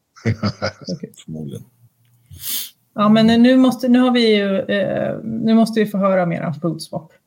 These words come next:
Speaker 2: Nu har vi väntat sexton minuter. Nu vill vi höra. Ashkan, du har druckit grädde till typ frukost.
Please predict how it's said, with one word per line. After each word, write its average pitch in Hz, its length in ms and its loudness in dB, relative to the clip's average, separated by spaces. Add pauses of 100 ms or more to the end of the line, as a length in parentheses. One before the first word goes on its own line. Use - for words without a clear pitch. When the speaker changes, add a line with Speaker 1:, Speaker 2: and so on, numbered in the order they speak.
(140)
Speaker 2:
Nu 208 160 2
har 185 120 2
vi 175 60 0
väntat 170 400 -4 (360)
sexton 185 300 -4
minuter. 180 420 -4
Nu 220 100 2
vill 208 140 2
vi 190 60 0
höra. 185 320 0 (920)
Ashkan, 202 400 0
du 214 60 4
har 214 60 4
druckit 226 320 2
grädde 214 380 2
till 208 160 -2
typ - 200 -4
frukost. - 640 -6